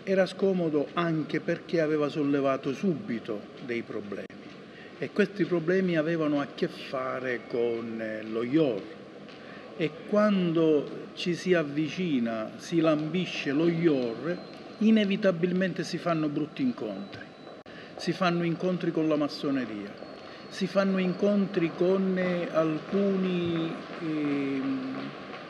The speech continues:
aspetti che hanno a che fare con la mafia. Quindi massoneria, mafia, qualcuno aggiunge come ciliegina anche Opus Dei,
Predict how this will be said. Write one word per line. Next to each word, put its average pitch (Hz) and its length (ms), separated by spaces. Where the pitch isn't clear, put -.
aspetti - 1040
che 151 100
hanno 151 160
a 139 60
che 143 140
fare 143 280
con 127 160
la 127 80
mafia. 107 480
Quindi 139 180
massoneria, 131 960
mafia, 127 640
qualcuno 185 460
aggiunge 143 760
come 147 320
ciliegina 139 680
anche 131 300
Opus 131 340
Dei, 123 480